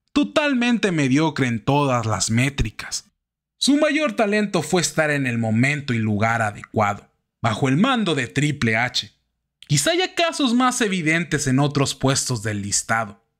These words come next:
pero aquí tenemos el ejemplo perfecto de lo que es tener la ventaja de ser el fetiche del booker.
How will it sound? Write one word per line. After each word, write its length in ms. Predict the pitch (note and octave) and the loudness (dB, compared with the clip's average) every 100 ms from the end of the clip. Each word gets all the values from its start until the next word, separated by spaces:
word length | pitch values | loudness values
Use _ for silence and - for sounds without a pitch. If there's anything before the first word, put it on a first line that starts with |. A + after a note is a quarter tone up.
| _ _ | _ _
pero 200 | A#2+ G#3+ | -2 -2
aquí 260 | - A3+ | 0 0
tenemos 560 | C#4 E4 E4+ F4 F4 - | 0 -2 0 0 0 2
el 140 | C#4+ | 0
ejemplo 500 | A#3+ - E4 C#4 C#4 | 0 0 0 0 -2
perfecto 640 | F#3+ D3+ - F#3 F3+ E3+ | 0 -2 0 -2 0 0
de 100 | D3 | 2
lo 220 | C3 A#2+ - | 2 0 0
que 140 | G3+ | 0
es 140 | G#3+ - | 0 0
tener 340 | D3+ D3 D#3 | 0 2 2
la 160 | D3+ B2+ | 0 0
ventaja 640 | A#2 A2+ - C#3 - A#2 | -4 -4 -2 -2 -2 -4
de 120 | G#2 | -2
ser 260 | - B2+ A#2+ | -2 -2 -2
el 120 | A#2 | -2
fetiche 640 | - G2+ - C3+ B2+ A2+ | -6 -14 -2 -2 0 -4
del 220 | G2+ G2+ G2+ | -4 -6 0
booker. 480 | C3+ - - - | 0 0 -8 -12